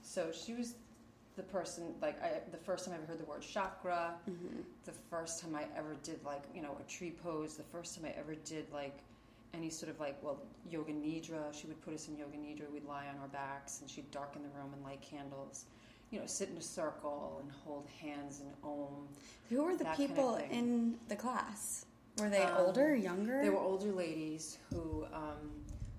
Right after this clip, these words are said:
Speaker 1: who go, go to her class. She was also a, a therapist. So she was my therapist, too, for a little bit. And, uh, it was nice. It was great. It was a really good foundation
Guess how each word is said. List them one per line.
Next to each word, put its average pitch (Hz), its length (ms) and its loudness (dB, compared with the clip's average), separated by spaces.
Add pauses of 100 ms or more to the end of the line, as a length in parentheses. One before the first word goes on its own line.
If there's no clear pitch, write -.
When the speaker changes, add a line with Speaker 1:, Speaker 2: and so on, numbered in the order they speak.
Speaker 1:
who 165 200 -2
go, 160 120 -2 (100)
go 160 80 -2
to 170 120 0
her 170 40 4
class. 180 160 2
She 220 80 2
was - 80 4
also 262 500 4
a, - 240 4
a - 80 -4
therapist. - 680 -2 (680)
So - 100 -12
she - 140 0
was 190 100 4
my 214 120 0
therapist, - 440 0
too, 196 140 -2
for 160 160 -8
a 156 100 -8
little 156 220 -6
bit. - 160 -2 (420)
And, 165 300 0
uh, 156 280 2
it 285 60 -2
was 381 220 0
nice. 156 400 2
It 190 60 -2
was 214 120 -4
great. 226 320 -4
It - 60 -6
was 160 120 -8
a 180 60 0
really 202 200 4
good 202 160 -4
foundation 156 600 -6